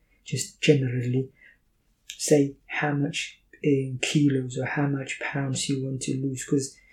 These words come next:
if you say, "I wanna lose weight," and I say, "Oh, mashallah, yeah, you've lost one pound"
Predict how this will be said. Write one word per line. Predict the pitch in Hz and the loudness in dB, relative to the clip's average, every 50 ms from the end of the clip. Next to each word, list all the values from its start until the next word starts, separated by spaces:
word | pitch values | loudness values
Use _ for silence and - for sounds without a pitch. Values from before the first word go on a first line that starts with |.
| - _ _ | -20 _ _
if | 156 - - | -2 2 4
you | 160 156 | 4 4
say, | 156 - 165 | 6 8 8
"I | 156 151 | 8 8
wanna | 160 156 151 | 8 6 6
lose | 147 143 147 156 151 147 135 131 143 | 4 4 2 2 2 0 2 6 8
weight," | 170 160 147 147 160 - - - _ _ - | 8 8 8 6 4 0 -2 -8 _ _ -2
and | 156 147 151 | 0 0 0
I | 147 | 0
say, | 143 - 160 | 0 4 6
"Oh, | 156 170 185 185 165 | 6 6 6 4 2
mashallah, | 165 180 175 - - 180 170 170 165 160 160 | 2 0 -2 -4 -2 -2 2 4 4 6 6
yeah, | 165 170 165 | 6 4 4
you've | 160 156 156 - - | 2 2 2 4 6
lost | 160 160 160 - - 160 | 6 6 6 4 2 2
one | 160 160 160 156 | 2 2 2 2
pound" | - 180 180 165 151 151 | 0 0 -2 -2 -4 -6